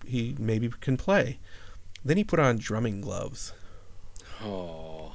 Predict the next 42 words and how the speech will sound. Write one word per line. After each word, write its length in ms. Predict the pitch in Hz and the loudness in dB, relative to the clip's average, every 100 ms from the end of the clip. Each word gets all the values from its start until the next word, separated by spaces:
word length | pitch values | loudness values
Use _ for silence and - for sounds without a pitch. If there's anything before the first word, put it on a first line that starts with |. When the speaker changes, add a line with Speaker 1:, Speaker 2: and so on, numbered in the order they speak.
| - | -4
Speaker 1:
Like 220 | 92 - | -4 -2
the, 280 | 107 107 107 | -4 -4 -2
you 100 | 107 | 0
know, 120 | 101 98 | 0 0
without 340 | 101 107 107 | 2 0 0
the 60 | 113 | -2
fingertips 720 | 113 104 110 - 127 - - | 0 2 2 6 4 6 8
Speaker 2:
Oh, 200 | 139 160 | 10 10
no, 180 | 139 147 | 10 8
Speaker 1:
kind 100 | 127 | 10
of 60 | |
Speaker 2:
yeah. 220 | 110 127 107 | 8 8 6
Speaker 1:
thing. 100 | - - - | 0 -10 -8
Speaker 2:
Yeah, 220 | 120 113 | -2 0
I 80 | 113 | 2
know. 200 | 117 101 | 2 0
Speaker 1:
Yeah, 280 | - 120 117 | 2 4 4
you 120 | 113 113 | 4 2
know 80 | |
what 100 | 110 | 4
I'm 140 | 123 123 | 6 6
talking 60 | |
about. 220 | 113 104 - - - | 4 0 -4 -10 -4
<laughs> 260 | 302 - 415 - - - - | 4 10 10 8 -12 -12 4
And 160 | 151 147 | 8 12
then 140 | 156 | 12
I 140 | 147 165 | 12 12
was 80 | 151 | 12
like, 200 | 127 123 | 8 8
"Ooh, 560 | 139 117 104 101 87 - - | 8 8 4 0 -4 -8 -6
that's 180 | 117 - | -6 -4
a 60 | 104 | -4
red 180 | - | -4
flag." 420 | - - - - - - - - 214 | -6 -4 -4 -4 -6 -6 -4 2 6
<laughs> 880 | - 285 320 294 359 - 277 - - | 10 12 12 12 12 12 8 8 8
That's, 260 | 180 - - - - 208 | 8 6 -4 -6 -4 -2
this 160 | 160 135 | 4 4
is 100 | 120 | 8
not 200 | 120 101 | 8 8
gonna 160 | 110 98 | 6 6
go 220 | 101 98 | 6 8
well. 320 | 98 98 95 | 6 6 2